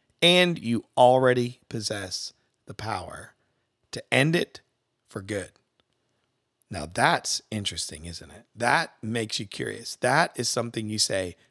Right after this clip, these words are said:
"Please tell me more." So what I would like to do is let the interview speak for itself. Let our, let the guest share amazing information, um,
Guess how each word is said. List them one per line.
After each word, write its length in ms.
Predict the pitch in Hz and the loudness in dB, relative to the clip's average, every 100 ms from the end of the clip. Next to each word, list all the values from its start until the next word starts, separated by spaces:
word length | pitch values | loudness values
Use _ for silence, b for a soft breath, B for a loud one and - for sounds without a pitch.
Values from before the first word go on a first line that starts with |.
| _ | _
"Please 380 | - 110 101 - | -6 -4 -2 -4
tell 160 | 101 | -4
me 140 | 98 95 | -8 -10
more." 340 | 92 - - b b b b b b b b | -12 -14 -20 b b b b b b b b
So 540 | - 151 123 117 - - _ _ | 6 8 8 8 2 -8 _ _
what 220 | 117 123 | 4 8
I 100 | 120 | 10
would 100 | 143 | 8
like 140 | 143 113 | 8 4
to 80 | 117 | 0
do 100 | 117 | 0
is 100 | 110 | 0
let 120 | 113 | 0
the 140 | 110 | 0
interview 480 | 113 117 117 110 107 - | 0 0 0 0 -2 -4
speak 300 | - 120 - | -2 -2 -2
for 140 | 139 | -8
itself. 560 | 139 - 120 131 135 - | -6 2 4 2 -2 -12
Let 160 | - 110 | -4 0
our, 220 | 98 95 _ | 0 -2 _
let 180 | 117 123 | -6 -4
the 80 | 104 | -6
guest 540 | 117 113 123 - - | 0 2 2 -2 0
share 520 | - 120 113 110 110 _ _ - | 2 4 2 0 -2 _ _ -4
amazing 640 | 107 113 120 127 127 127 | -2 0 2 2 2 0
information, 1120 | 127 113 117 110 104 - - 117 107 117 110 107 B B B _ | -4 -4 -4 -2 0 -2 0 0 0 0 -4 -10 B B B _
um, 500 | 113 107 104 107 117 | 2 2 2 -4 -6